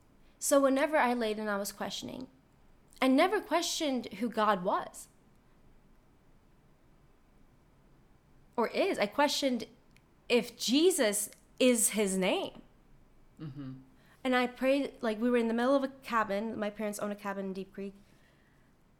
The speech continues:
Speaker 1: And it's, like, in the middle of the night, and I'm having these existential, like, I just had a huge realization 'cause that, that morning when I heard about Jesus dying for my sins and, like,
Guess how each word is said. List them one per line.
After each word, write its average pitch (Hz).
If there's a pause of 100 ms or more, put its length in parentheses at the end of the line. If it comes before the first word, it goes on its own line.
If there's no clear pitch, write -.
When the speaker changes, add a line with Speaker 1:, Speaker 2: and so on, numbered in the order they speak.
(140)
Speaker 1:
And 277
it's, 370
like, 508
in 508 (100)
the 508
middle 392
of 339
the 359
night, 285
and 285
I'm 349
having 349
these 330
existential, 285
like, 214 (960)
I 330
just 415
had 427
a 359
huge 285
realization 277
'cause 254
that, 233 (180)
that 220
morning 220 (340)
when 220
I 214
heard 208
about 214
Jesus 208
dying 196
for 208
my 202
sins 196
and, 202
like, 185